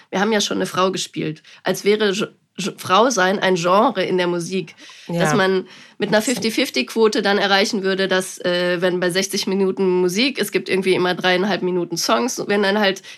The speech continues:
Speaker 1: die Hälfte von diesen Songs von Frauen wäre, ist das ja was anderes, als wenn man das Genre Frau schon abgedeckt hat. Aber trotzdem gibt es immer noch Leute, die das so verhandeln. Oder wir wissen auch von,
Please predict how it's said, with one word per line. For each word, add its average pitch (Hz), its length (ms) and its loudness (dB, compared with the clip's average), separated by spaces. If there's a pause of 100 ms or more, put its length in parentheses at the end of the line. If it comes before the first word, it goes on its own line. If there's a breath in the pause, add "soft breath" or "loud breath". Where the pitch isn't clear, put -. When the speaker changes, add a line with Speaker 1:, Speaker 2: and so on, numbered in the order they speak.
Speaker 1:
die 202 100 0
Hälfte 240 300 2
von 214 140 -2
diesen 196 200 -2
Songs 196 300 -2
von 185 140 -6
Frauen 220 400 0
wäre, 208 240 -2 (500 loud breath)
ist 226 180 2
das 214 100 0
ja 208 100 2
was 196 140 2
anderes, 240 340 2
als 190 140 -2
wenn 196 140 0
man 202 100 2
das 202 140 0
Genre 185 240 0
Frau 190 240 2
schon 190 180 0
abgedeckt 170 480 -4
hat. 165 140 -6
Aber 175 180 -2
trotzdem 214 340 -2
gibt 208 180 -2
es 196 100 -6
immer 214 240 2
noch 220 180 0
Leute, 190 340 0
die 185 120 -6
das 185 100 -2
so 185 100 -4
verhandeln. 196 600 0
Oder 170 300 -6
wir 170 100 -8
wissen 185 240 -2
auch - 100 -4
von, 180 260 -8